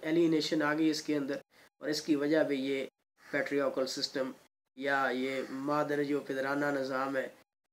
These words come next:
यही है। तो अगर आपने इस system को ज़िंदा रखना है, आप इसके मरसिए पढ़ना बंद करें, इसकी जो खूबियां हैं उनको side पर रखें, इसकी जो खामियां हैं उस पर जो है ना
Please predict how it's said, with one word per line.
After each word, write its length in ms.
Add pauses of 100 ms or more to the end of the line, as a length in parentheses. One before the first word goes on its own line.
यही 420
है। 120 (1500)
तो 80 (100)
अगर 280
आपने 520
इस 240
system 360
को 160
ज़िंदा 340
रखना 320
है, 160 (640)
आप 400 (460)
इसके 340
मरसिए 520
पढ़ना 320
बंद 260
करें, 280 (580)
इसकी 440
जो 180 (840)
खूबियां 520
हैं 300 (400)
उनको 300
side 360
पर 140
रखें, 280
इसकी 340
जो 180
खामियां 480
हैं 160
उस 180
पर 220
जो 180
है 100
ना 180